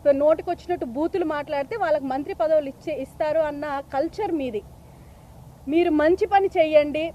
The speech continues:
ప్రజల తరఫు నుంచి పోరాడండి, పార్టీ కోసం పని చేయండి, కార్యకర్తలతోటి ఉండండి, కార్యకర్తల సమస్యలు తెలుసుకోండి, గ్రౌండ్ లెవెల్లోని ప్రజల సమస్యలు తెలుసుకోండి అనే సిద్ధాంతాలు అన్న ఎన్టీఆర్ దగ్గర, దగ్గర నుంచి,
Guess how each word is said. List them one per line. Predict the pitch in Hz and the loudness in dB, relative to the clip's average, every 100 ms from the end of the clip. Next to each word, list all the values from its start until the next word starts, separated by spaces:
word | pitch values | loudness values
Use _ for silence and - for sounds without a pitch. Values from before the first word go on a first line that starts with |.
| - | 2
ప్రజల | 285 381 | 4 2
తరఫు | 392 359 370 330 | 2 2 2 -2
నుంచి | 339 339 | -2 -2
పోరాడండి, | 302 277 294 269 269 254 285 294 - - - - | 0 2 0 0 -2 -2 -4 -6 -12 -20 -10 0
పార్టీ | 277 320 415 | 2 2 0
కోసం | 381 392 370 | -2 -2 0
పని | 320 285 285 311 | 0 -4 -2 0
చేయండి, | 285 254 247 269 285 - - | 0 0 -4 -6 -8 -12 -6
కార్యకర్తలతోటి | 254 302 392 392 - 370 349 339 320 | 0 0 0 -2 -2 -4 0 0 2
ఉండండి, | 269 269 247 233 277 269 | -2 -2 -4 -4 -6 -4
కార్యకర్తల | 247 294 320 339 339 | -4 -2 0 -2 -2
సమస్యలు | 320 311 349 392 349 | -2 0 0 -2 -6
తెలుసుకోండి, | 294 277 - 262 247 247 285 233 | -6 -6 -8 -6 -4 -4 -4 0
గ్రౌండ్ | 269 320 339 | 0 2 2
లెవెల్లోని | 339 349 330 330 330 302 - - - - - | 4 2 4 2 2 -4 -10 -20 -20 -18 0
ప్రజల | 285 285 381 | 0 2 0
సమస్యలు | 381 320 359 381 359 | 2 0 0 0 -2
తెలుసుకోండి | 320 302 - 330 302 302 330 | -2 -2 0 2 4 2 0
అనే | - 277 320 | 0 0 -2
సిద్ధాంతాలు | 320 262 247 370 392 370 359 311 330 415 - - | -2 -8 4 6 6 4 2 2 0 -4 -8 -8
అన్న | 277 339 | 2 4
ఎన్టీఆర్ | 311 302 349 359 349 | 4 0 2 4 4
దగ్గర, | 294 311 294 | 4 2 2
దగ్గర | 294 247 285 | -2 -2 -4
నుంచి, | 277 277 339 370 | -2 -6 -6 -8